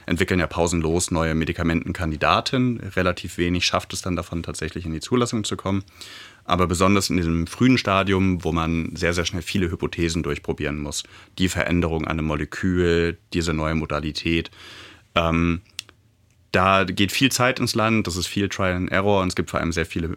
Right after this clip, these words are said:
Fehlschläge. Und diese, diese Fehlschläge, die können wir verringern mit Hilfe von unseren Computermodellen. Das zu, anzuwenden ist aber wieder schwierig, da muss man sehr viel Expertise mitbringen, man muss das maschinelle Lernen verstehen, man muss sich mit Computern auskennen,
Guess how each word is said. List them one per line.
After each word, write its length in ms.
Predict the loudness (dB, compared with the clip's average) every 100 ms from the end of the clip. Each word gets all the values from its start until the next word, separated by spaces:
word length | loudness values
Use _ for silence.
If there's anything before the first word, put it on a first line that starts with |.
| -8
Fehlschläge. 800 | 0 2 2 0 -2 -2 -4 -6
Und 280 | -4 -2 -2 -4 -2
diese, 420 | 0 2 0 -4 -4
diese 160 | -4
Fehlschläge, 580 | 0 0 0 0 0 -2
die 160 | -4 -6
können 260 | -2 0
wir 240 | 0 -2 -4 -12 _ -10
verringern 520 | -2 0 0 -2 -6 _ _ -6
mit 160 | -4
Hilfe 280 | 0 -2 -2
von 140 | -4
unseren 220 | -2 -2 -4
Computermodellen. 840 | -4 -4 -4 -4 -2 -2 0 -2 -8 -20 -20 -20 _ _ _
Das 220 | 0 0
zu, 160 | 0 2
anzuwenden 580 | 2 2 2 2 0 0
ist 80 | -2
aber 160 | -2
wieder 180 | -2 -2
schwierig, 420 | -2 0 2 2
da 60 | 2
muss 160 | 0 0
man 100 | -2
sehr 140 | -2
viel 100 | -2
Expertise 500 | -6 -6 -2 0 0
mitbringen, 520 | 0 -2 -4 -2 -2
man 140 | -2 -4
muss 280 | -4 -6
das 180 | -8 -8
maschinelle 480 | -6 -4 -2 -2 -2 -2
Lernen 300 | 0 0 -2
verstehen, 420 | -4 -4 -4 -4
man 100 | -6
muss 120 | -6
sich 120 | -8
mit 100 | -8
Computern 440 | -6 -6 -4 -4 -4
auskennen, 460 | -6 -8 -8 -8